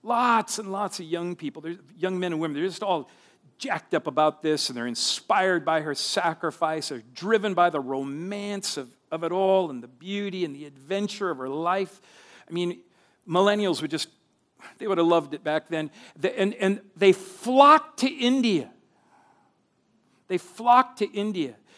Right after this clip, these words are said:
And then, encountering the discomfort and the loneliness and the pain of opposition, they would <laughs> turn right around and head back home.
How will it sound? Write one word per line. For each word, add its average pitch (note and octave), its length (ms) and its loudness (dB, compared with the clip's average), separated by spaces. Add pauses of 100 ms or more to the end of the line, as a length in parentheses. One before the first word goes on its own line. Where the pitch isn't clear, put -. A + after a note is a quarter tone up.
(220)
And F3+ 260 0
then, F#3+ 500 2 (520)
encountering G3 840 0
the E3+ 80 0
discomfort F3 680 -2
and D#3 120 -4
the D#3 60 2
loneliness F3 600 0
and D3+ 120 -6
the C#3 60 -6
pain G#3 300 -6
of D#3+ 100 -4
opposition, D3+ 640 -2 (260)
they D#4+ 120 4
would A#3+ 220 2
<laughs> - 0 -
turn C#4+ 260 2
right B3+ 240 4
around A3+ 340 4
and F3+ 120 2
head F3 220 -4
back F#3+ 240 2
home. F3+ 280 -8